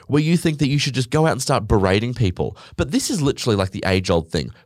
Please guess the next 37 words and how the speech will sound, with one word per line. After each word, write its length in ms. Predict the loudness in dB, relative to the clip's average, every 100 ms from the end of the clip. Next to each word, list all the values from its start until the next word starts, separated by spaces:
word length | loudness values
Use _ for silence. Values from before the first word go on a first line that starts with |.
| -2
Pick 220 | 0 2
on 160 | 0 0
someone 440 | 0 0 2 0
your 320 | 0 2 4
own 200 | 4 2
size, 540 | 0 0 0 -2 -6 -10 _ _
you 140 | -2
stupid 440 | -2 0 0 0 -2
fuck. 340 | -2 -2 -8 -20 _ _
Okay? 380 | -4 0 0 -2 -6 -20 -8 -2
If 160 | 0
you 120 | 2
wanted 200 | 2 0 0
to 60 |
start 260 | 0 2 2
a 40 |
conversation, 640 | 2 0 2 2 2 0
an 100 | -2 -2
intellectual 560 | 0 2 0 0 0
conversation 680 | 2 0 0 0 0 0 -6 -6 -2
about 160 | 0
the 60 | 2
legalities, 680 | 2 2 0 0 -2 -4 -10 -20 -2
they 160 | 0 2
can 220 | 0 0
refuse 320 | 0 0 0
entry 400 | 0 0 -2 -2 -4
every 280 | -2 0 2
day 160 | 2 0
of 100 | 0
the 100 | -2
week. 360 | -4 -6 -16 -20 _ _ _ _ _ -4
That's 180 | 0
what 100 | 0
the 80 | 2
law 280 | 2 4 2
says. 580 | 2 -2 -4 -10 -16